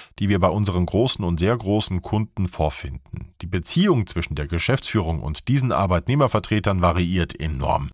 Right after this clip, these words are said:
Von sehr einvernehmlich bis sehr konfrontativ haben wir schon alles Mögliche erlebt.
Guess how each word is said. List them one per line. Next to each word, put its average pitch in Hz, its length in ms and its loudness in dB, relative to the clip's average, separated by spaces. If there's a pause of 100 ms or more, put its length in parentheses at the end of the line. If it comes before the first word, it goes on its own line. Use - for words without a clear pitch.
(300)
Von 135 220 4
sehr 165 240 6
einvernehmlich 156 800 4
bis 113 240 2
sehr 101 420 2
konfrontativ 98 1000 0
haben 85 220 2
wir 82 280 2
schon 82 240 -2
alles 82 320 -2
Mögliche 78 460 -4
erlebt. - 500 -6